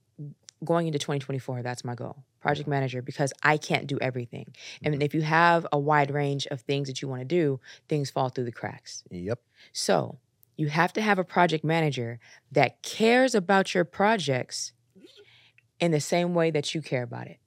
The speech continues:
Speaker 1: Now, with that being said, they should have daily and weekly meetings with you, updating you. It doesn't have to be over the phone always. It could be an email. "Hey, this is what I did today. I X'd off this, this,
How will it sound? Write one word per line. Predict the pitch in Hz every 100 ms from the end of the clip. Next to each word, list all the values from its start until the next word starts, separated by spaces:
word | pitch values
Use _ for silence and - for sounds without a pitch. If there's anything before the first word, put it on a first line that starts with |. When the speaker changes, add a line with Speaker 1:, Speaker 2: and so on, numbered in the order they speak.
| _ _ _ _ - _ _ _ _ _ _ _ -
Speaker 1:
Now, | 156 151 147 143 - _ _ _ _ _ _ _ _
with | 165 180
that | 180 165
being | 147 135
said, | - 226 156 135
they | 165 160
should | - 156
have | 156 135 131 131
daily | 147 147 147 156 -
and | 147 139
weekly | 143 135 147 139
meetings | 156 226 185
with | 123
you, | - 123 _ 175
updating | - 156 127 113
you. | 120 - - - -
It |
doesn't | 190 233 202
have | 160
to |
be | 143
over | 131 135
the |
phone | 123 127 123
always. | 123 123 151
It | 165
could | 175
be | 175 175 170 _ _ _ _
an | 175
email. | 254 202 117 -
"Hey, | 180 139
this | 156 156
is | 156
what | 156
I |
did | 139 151
today. | - 180 196 - _ _ _ _ _ _ -
I | 143 -
X'd | 143 139 -
off | 131 127 -
this, | 165 165 - _ _
this, | 170 165 -